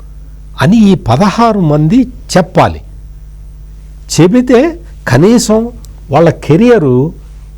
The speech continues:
ఇప్పటికే ఖరాబ్ అయిపోయిందని చెప్పా కదా, ఆ స్థాయిలో అన్నా ఉంటుంది. లేకపోతే ఇంకా దిగజారిపోతారు. ప్రజల దృష్టిలో ఇప్పటి వరకు వచ్చిన ఆరోపణలన్నీ నిజమే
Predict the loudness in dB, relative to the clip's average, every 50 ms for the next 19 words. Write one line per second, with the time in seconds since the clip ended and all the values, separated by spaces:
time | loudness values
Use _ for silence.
0 | -20 -20 -18 -16 -16 -14 -8 -6 -4 0 0 0 2 2 2 2 4 4 4 2
1 | 2 2 2 2 2 2 2 2 2 2 2 0 2 2 0 -2 -4 -8 -10 -14
2 | -18 -18 -18 -18 -18 -20 -20 -20 -20 -20 -20 -20 -20 -20 -20 -8 -2 2 2 4
3 | 4 2 0 0 2 2 4 4 2 2 2 0 2 2 2 4 4 4 4 2
4 | 0 0 -2 -4 -6 -10 -14 -18 -20 -20 -20 -20 -20 -20 -20 -20 -20 -20 -20 -20
5 | -20 -14 -6 -2 0 2 4 4 4 4 2 0 -2 -2 -4 -4 -2 0 2 2
6 | 2 2 -2 -6 -10 -18 -20 -4 2 4 4 4 4 2 2 2 2 2 2 2
7 | 2 2 4 4 4 4 4 2 0 -2 -4 -6 -2 0 2 2 2 2 0 -4
8 | -6 -12 -18 -20 -20 -18 -6 0 2 2 4 4 4 4 4 2 2 2 2 0
9 | 0 -2 -2 -2 -2 0 2 2 0 0 -4 -8 -14 -20 -20 -20 -20 -20 -4 -2
10 | -2 0 2 2 2 2 2 2 4 2 2 2 2 2 2 4 4 4 2 2
11 | 2 2 2 4 4 4 4 4 4 4 4 4 2 2 2 2 2 2 4 4
12 | 2 2 4 4 4 4 4 4 4 4 4 4 4 4 4 4 2 2 2 2
13 | 0 0